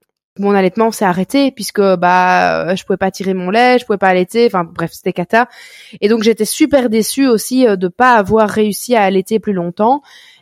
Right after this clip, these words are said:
Et c'est pour cette fois-ci, j'avais, j'ai vraiment dit, « Voilà, je, mon allaitement, c'est quelque chose qui est important pour moi. J'ai vraiment envie de le faire le plus longtemps possible sans avoir finalement des éléments extérieurs qui viennent le perturber. »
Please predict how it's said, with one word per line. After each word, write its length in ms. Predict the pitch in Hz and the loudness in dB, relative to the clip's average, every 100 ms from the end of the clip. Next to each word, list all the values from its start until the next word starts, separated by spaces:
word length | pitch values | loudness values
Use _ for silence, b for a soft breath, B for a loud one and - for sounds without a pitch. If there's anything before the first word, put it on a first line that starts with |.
| _ | _
Et 60 | 196 | -4
c'est 160 | - - | -4 -8
pour 180 | 185 | -12
cette 140 | - 185 | -8 -4
fois-ci, 260 | 175 - | -2 0
j'avais, 280 | 254 190 180 | 0 2 0
j'ai 140 | 175 165 | -2 -4
vraiment 420 | 175 233 214 180 | -2 0 0 -2
dit, « 180 | 226 240 | 0 0
Voilà, 280 | 202 226 180 | 2 2 0
je, 180 | 175 175 B B B | -2 -4 B B B
mon 300 | 202 220 262 | -2 2 2
allaitement, 500 | 233 196 185 226 247 | 2 2 -2 0 0
c'est 160 | 269 220 | 2 0
quelque 280 | 202 190 190 | -2 -4 -4
chose 280 | 247 247 - | 0 -2 -2
qui 100 | 202 | -4
est 100 | - | 0
important 560 | 247 247 226 - 214 196 | -2 0 -2 -2 -6 -6
pour 220 | 180 175 | -8 -6
moi. 260 | 180 208 | 0 0
J'ai 140 | 220 190 | 0 -2
vraiment 300 | 175 220 233 | -2 0 0
envie 180 | 220 196 | 0 -2
de 80 | |
le 80 | 190 | -4
faire 460 | 175 - 220 226 - b b b b | -4 0 2 2 -2 b b b b
le 140 | 208 | -2
plus 260 | - 254 302 | -2 2 2
longtemps 420 | 269 233 233 226 | 4 0 0 -2
possible 480 | 208 196 - 269 233 | -2 -6 -2 0 0
sans 320 | - 247 233 | 0 0 2
avoir 400 | 214 190 233 226 | 0 2 0 0
finalement 460 | - 208 202 226 226 | -6 -6 -2 0 0
des 200 | 202 196 | 0 0
éléments 320 | 196 214 220 - | 0 0 -2 -2
extérieurs 720 | 240 - 226 202 220 226 - | -4 -2 -2 2 2 2 -2
qui 100 | 202 | -4
viennent 200 | 202 196 | -2 -2
le 80 | 185 | -2
perturber. » 720 | 190 - 185 165 175 240 | -4 -6 -10 -6 0 0